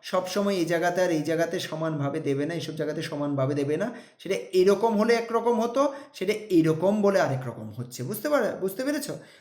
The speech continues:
তো এই হচ্ছে ব্যাপারটা। এবার এটাতে কি হচ্ছে, মাঝখানে যে এরিয়াটা আছে, সেই এরিয়াতে প্রপারলি সূর্য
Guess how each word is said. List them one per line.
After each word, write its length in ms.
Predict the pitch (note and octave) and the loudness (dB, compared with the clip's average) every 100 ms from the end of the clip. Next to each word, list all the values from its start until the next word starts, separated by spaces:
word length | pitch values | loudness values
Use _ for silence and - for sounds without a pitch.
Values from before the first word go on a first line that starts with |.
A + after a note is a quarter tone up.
| - | -12
তো 60 | - | -8
এই 180 | A#3+ A3+ | -2 0
হচ্ছে 260 | D#3 D#3 | 0 0
ব্যাপারটা। 500 | C3+ B2+ A#2+ - A2+ - - | 0 0 -4 -10 -16 -18 -6
এবার 320 | G3+ A3+ C#4 - | 2 4 4 4
এটাতে 320 | F3+ A#3 A#3+ | 2 2 0
কি 180 | - C4 | -2 -2
হচ্ছে, 420 | G#3 G3 - E3+ | 0 0 -2 -4
মাঝখানে 560 | E3 D3+ D#3 - A3 A#3 | -4 -4 -4 -4 -4 -4
যে 120 | A#3 | -4
এরিয়াটা 540 | - D3+ C#3+ C#3+ C#3+ | -2 2 2 2 0
আছে, 220 | B2 B2+ F3+ | -2 -2 -6
সেই 280 | - - | -2 -2
এরিয়াতে 500 | E3 D#3 E3 E3 A#3+ A#3+ - _ | 0 -2 -4 -2 -4 -6 -16 _
প্রপারলি 640 | D5+ - - A#3 A#3+ B3 | -4 -4 0 0 2 0
সূর্য 640 | A#3 - F3+ D3 - G3 | -2 -4 -10 -10 -2 0